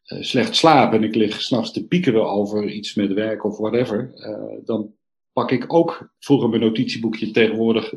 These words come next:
telefoon, om eventjes wat notities te maken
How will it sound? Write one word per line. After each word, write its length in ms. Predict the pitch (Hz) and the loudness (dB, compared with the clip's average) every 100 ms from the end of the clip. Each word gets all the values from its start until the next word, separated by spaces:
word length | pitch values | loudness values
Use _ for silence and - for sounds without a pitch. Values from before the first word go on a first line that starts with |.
| - | -2
telefoon, 600 | 131 117 - 139 123 127 | 2 2 4 4 4 2
om 200 | 120 117 | -2 -4
eventjes 420 | - 113 - 117 | -2 -4 -4 -6
wat 140 | - 120 | -4 0
notities 480 | 131 202 196 139 - | 0 0 0 -2 -2
te 80 | |
maken 480 | 113 107 98 185 180 | -2 -2 -2 -2 -4